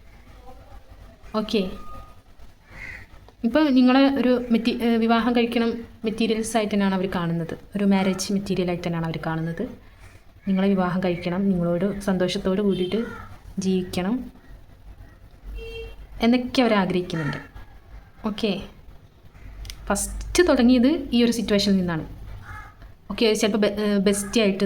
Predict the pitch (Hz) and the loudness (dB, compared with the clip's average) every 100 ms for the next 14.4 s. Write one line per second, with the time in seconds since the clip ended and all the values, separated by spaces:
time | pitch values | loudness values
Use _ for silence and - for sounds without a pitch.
0 | 196 180 180 185 175 170 165 175 180 - | 2 0 0 0 0 0 -2 -4 -6 -4
1 | 196 196 214 214 226 226 - - - - | 0 2 4 2 2 0 -8 -12 -14 -14
2 | - - - 220 220 214 220 208 226 226 | -16 -12 -2 2 2 2 2 2 4 4
3 | 220 202 202 214 240 233 262 240 247 214 | 4 4 4 4 6 6 6 4 4 4
4 | 202 208 196 180 165 175 170 190 196 196 | 4 4 2 0 -2 -2 0 2 2 2
5 | 185 175 165 175 - 156 139 - - - | 2 0 0 -2 -4 -6 -8 -12 -18 -16
6 | - - - - - - - - 220 226 | -16 -16 -18 -20 -20 -20 -14 -8 -4 0
7 | 175 - - 233 277 277 247 214 208 208 | -2 -4 -2 2 6 6 6 4 2 2
8 | 208 220 202 240 269 196 196 202 196 185 | 2 4 6 4 4 4 4 4 2 0
9 | - 196 262 - - - 202 202 226 226 | 0 -2 -2 -8 -18 -4 2 4 4 4
10 | 196 190 185 190 - - - - - - | 4 4 0 -4 -14 -20 -20 -20 -20 -8
11 | 202 214 214 208 202 214 202 202 226 196 | -2 0 2 2 4 2 0 0 0 2
12 | 196 214 190 180 185 196 - - 202 202 | 4 4 4 2 0 -4 -10 -6 0 2
13 | - 175 - - - 202 - 208 208 202 | 2 -2 -4 -12 -8 -6 -2 2 2 2
14 | - 202 190 - | 2 2 0 -2